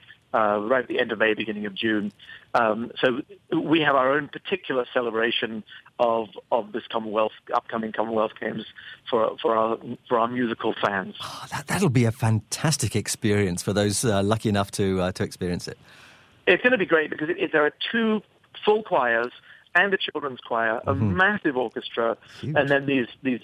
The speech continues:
Speaker 1: eight soloists from all over the place, including Samoa even. So, I mean,
Speaker 2: Oh.
Speaker 1: we've got, it, it's really a great celebration.
Speaker 2: Oh, it's gonna be a great summer in Glasgow, for sure.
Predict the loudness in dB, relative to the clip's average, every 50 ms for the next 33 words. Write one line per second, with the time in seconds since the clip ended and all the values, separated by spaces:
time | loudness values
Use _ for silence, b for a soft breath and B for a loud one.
0 | -2 0 0 0 0 -2 -2 2 2 2 4 2 0 0 -2 -4 -8 -4 -2 -2
1 | -2 -4 -6 0 0 2 4 4 2 2 2 0 -4 -4 -4 -4 -4 -4 -6 -8
2 | -2 0 0 0 0 -2 -4 -4 0 2 0 0 0 -4 -8 -12 -14 -14 -18 -12
3 | -2 0 0 2 2 2 0 0 0 -2 -4 -6 -6 _ -2 0 0 -2 _ B
4 | B B B B B B B -2 -2 0 -2 -2 -2 0 0 0 2 2 2 2
5 | 2 2 -2 -2 -2 -4 -6 -4 -4 -4 -6 -6 -6 -8 -8 -12 -18 _ _ _
6 | _ -8 -8 -8 -10 -10 -12 -6 0 0 2 4 4 4 4 4 2 2 2 2
7 | 2 2 2 2 2 2 4 4 4 2 2 2 0 0 -2 -2 -2 -4 -2 -2
8 | 0 2 2 2 2